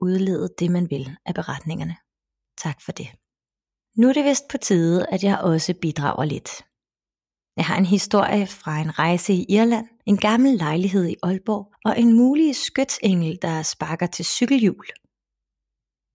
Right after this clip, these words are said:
Da jeg var atten år gammel i nitten halvfemserne, så drømte jeg om at rejse til Irland. Jeg var meget fascineret af landet og elskede den melankolske stemning,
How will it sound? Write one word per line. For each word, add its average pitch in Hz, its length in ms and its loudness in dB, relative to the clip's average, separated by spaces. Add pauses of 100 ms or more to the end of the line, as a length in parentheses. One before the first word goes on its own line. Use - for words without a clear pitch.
(140)
Da 226 120 2
jeg 233 180 2
var 247 320 0
atten 226 280 4
år 214 120 2
gammel 156 500 -2
i 196 40 2
nitten 208 380 4
halvfemserne, 202 800 -2 (300)
så - 180 -14
drømte 175 320 0
jeg 202 120 0
om 185 180 -2
at - 140 -8
rejse 170 220 -2
til - 120 -4
Irland. 160 300 -4 (320)
Jeg 165 100 0
var 156 60 4
meget 151 260 2
fascineret 175 680 0
af 156 120 -2
landet 226 360 0 (100)
og 202 100 -4
elskede 220 480 0
den 220 200 2
melankolske 208 640 -2
stemning, 196 600 0